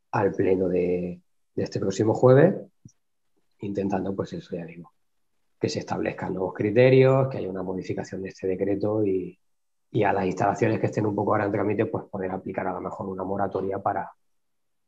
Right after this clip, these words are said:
para reformular, yo creo que estas condiciones.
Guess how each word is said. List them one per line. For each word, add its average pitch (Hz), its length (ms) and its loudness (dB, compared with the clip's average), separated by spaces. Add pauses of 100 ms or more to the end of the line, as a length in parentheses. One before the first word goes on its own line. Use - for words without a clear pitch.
(180)
para 85 600 -2
reformular, 87 800 -2
yo 85 80 -6
creo - 180 -4
que - 80 -8
estas - 240 -12
condiciones. 82 560 -10